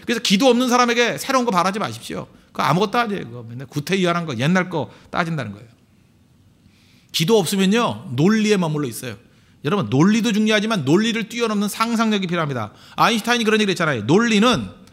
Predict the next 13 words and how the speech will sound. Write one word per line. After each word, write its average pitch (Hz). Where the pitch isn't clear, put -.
A에서 240
B로 247
이끌 226
것이다." 98
논리는 254
그거 214
아니에요. 151
A에서 196
B로 180
가는 123
거. 98
이거는 202
여기다. 131